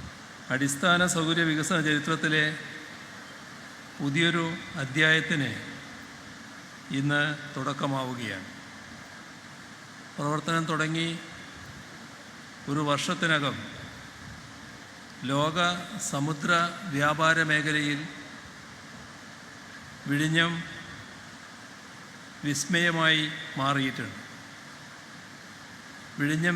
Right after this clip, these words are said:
രാജ്യാന്തര തുറമുഖത്തിൻ്റെ രണ്ടാം ഘട്ട വികസന പ്രവർത്തനങ്ങൾക്കാണ്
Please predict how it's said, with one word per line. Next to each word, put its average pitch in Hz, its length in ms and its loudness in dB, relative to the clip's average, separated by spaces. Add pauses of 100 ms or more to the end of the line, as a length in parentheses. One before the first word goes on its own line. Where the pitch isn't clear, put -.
(140)
രാജ്യാന്തര 165 540 6
തുറമുഖത്തിൻ്റെ 160 640 4 (1800)
രണ്ടാം 143 360 6 (100)
ഘട്ട 165 160 4 (1900)
വികസന 151 360 2 (120)
പ്രവർത്തനങ്ങൾക്കാണ് 151 840 2